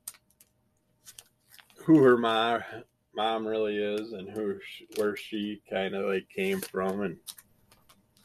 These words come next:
why she's not with Dawn at the moment and all that. And you get to see all those backstories throughout here. You get to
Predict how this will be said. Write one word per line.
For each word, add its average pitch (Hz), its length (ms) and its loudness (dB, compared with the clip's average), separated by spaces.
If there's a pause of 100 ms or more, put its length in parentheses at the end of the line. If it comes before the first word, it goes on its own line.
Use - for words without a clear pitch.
(2000)
why 104 360 6
she's 101 400 -4
not 98 360 0 (580)
with 123 300 2
Dawn 107 340 4
at 107 180 -2
the 101 80 -6
moment 101 480 -4 (120)
and 95 100 -10
all 95 180 -2
that. 92 360 -4 (120)
And 85 220 -16
you 87 80 -12
get 87 120 -14
to - 60 -20
see - 460 -12 (640)
all 110 160 4
those 98 260 2
backstories 90 800 -2
throughout 85 340 -4
here. - 240 -8
You - 160 -16
get 87 240 -8
to - 140 -8